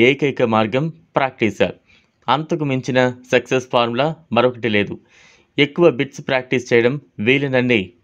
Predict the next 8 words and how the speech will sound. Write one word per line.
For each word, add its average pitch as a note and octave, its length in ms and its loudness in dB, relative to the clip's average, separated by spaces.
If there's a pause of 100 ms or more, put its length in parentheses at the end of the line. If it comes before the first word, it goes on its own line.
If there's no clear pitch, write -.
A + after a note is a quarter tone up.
(140)
మాక్ B2+ 260 2
టెస్టులు A#2+ 400 2
రాయడం A#2 380 -2
మేలు. G2 240 -4 (640)
అర్థమెటిక్ C3+ 540 -4 (380)
ఆరో C3+ 160 0 (120)
తరగతి A#2 340 0
నుంచి A#2 240 0